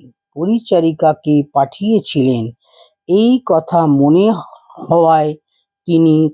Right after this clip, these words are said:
তৎক্ষণাৎ একটি গাড়ি ভাড়া করে মায়ের সঙ্গে দেখা করতে যান এবং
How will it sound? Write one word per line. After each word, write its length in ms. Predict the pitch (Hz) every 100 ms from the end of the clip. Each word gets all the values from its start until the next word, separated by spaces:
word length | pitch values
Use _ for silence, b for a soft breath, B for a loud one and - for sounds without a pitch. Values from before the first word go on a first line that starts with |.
| -
তৎক্ষণাৎ 760 | 139 143 - - 214 156 127 - _ _ -
একটি 440 | 151 _ 147 135
গাড়ি 460 | 139 147 165 202 214
ভাড়া 460 | 139 147 147 185
করে 420 | 202 202 143 104 - _ _ _ _
মায়ের 540 | 135 139 151 175 226 254
সঙ্গে 640 | - 170 147 147 135 139
দেখা 540 | 127 135 135 - 214 233
করতে 480 | - 135 - - 131
যান 400 | 117 123 107 101 - _ _ _ _ _ _
এবং 480 | 185 208 226 156 127